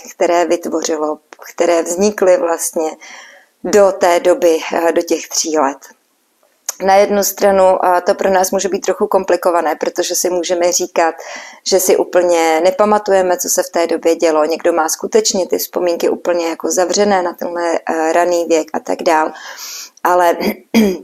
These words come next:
<clears throat> pokud vždycky, eh, chceme,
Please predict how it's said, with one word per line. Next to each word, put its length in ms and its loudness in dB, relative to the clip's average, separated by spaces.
<clears throat> 720 -20
pokud 460 2
vždycky, 840 0
eh, 40 0
chceme, 520 -2